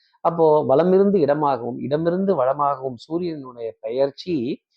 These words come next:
இருந்துகிட்டு இருக்கும். நல்லா கவனிச்சு பாருங்களேன், சூரியன் எப்பவுமே ஒரு இடத்துல உதித்து ஒரு இடத்துல மறைவது கிடையாது இல்லையா? அது இங்கிருந்து பாக்குறதாகட்டும், இல்ல அங்கிருந்து சூரியன் நகராமலே நிக்கிறார், பூமி சுத்தி வருதுங்கிறதாகட்டும், ஒரே இடத்துல அந்த காட்சி இருக்காது. இப்படி இடமிருந்து வலமாகவும், வலமிருந்து இடமாகவும் நகரக்கூடிய அமைப்பு. இதுதான்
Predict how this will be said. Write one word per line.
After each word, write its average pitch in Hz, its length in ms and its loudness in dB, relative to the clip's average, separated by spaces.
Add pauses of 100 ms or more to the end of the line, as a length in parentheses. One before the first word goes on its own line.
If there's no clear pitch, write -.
(300)
இருந்துகிட்டு 160 280 4
இருக்கும். 135 200 -2
நல்லா 196 200 2
கவனிச்சு 175 380 2
பாருங்களேன், 131 440 -2
சூரியன் 196 360 0
எப்பவுமே 165 460 0
ஒரு 143 160 4
இடத்துல 165 240 0
உதித்து 151 440 -4
ஒரு 131 160 0
இடத்துல 131 280 -4
மறைவது 123 400 -8
கிடையாது 107 400 -8 (120)
இல்லையா? 113 420 -4 (320)
அது 127 140 -2
இங்கிருந்து 165 400 4
பாக்குறதாகட்டும், 143 640 0
இல்ல 196 160 2
அங்கிருந்து 147 440 0
சூரியன் 156 360 0
நகராமலே 139 500 -2
நிக்கிறார், 139 340 -2
பூமி 151 220 -6
சுத்தி 135 280 -8
வருதுங்கிறதாகட்டும், 113 800 -6 (520)
ஒரே 175 340 6
இடத்துல 147 220 2
அந்த 180 260 2
காட்சி 135 320 0
இருக்காது. 127 420 0
இப்படி 123 260 -2
இடமிருந்து 165 480 2
வலமாகவும், 131 640 -2
வலமிருந்து 147 440 -2
இடமாகவும் 135 560 -4
நகரக்கூடிய 135 440 -10
அமைப்பு. - 380 -10
இதுதான் 135 320 -4